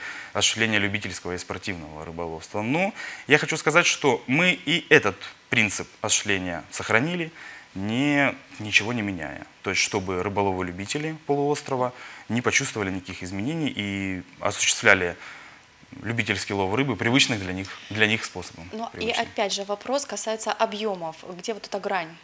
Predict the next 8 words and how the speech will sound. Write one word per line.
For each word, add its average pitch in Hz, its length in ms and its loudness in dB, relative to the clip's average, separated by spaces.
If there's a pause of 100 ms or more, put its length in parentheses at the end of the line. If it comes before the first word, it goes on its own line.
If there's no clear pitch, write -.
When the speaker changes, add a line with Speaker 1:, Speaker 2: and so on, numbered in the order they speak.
(120)
Speaker 2:
которая 180 340 -6
отличает 185 500 -6
любителей 185 680 -6
от, - 320 -8
э, 175 240 -6
скажем 175 500 -12
так, 196 160 -6 (160)
э, 175 160 -10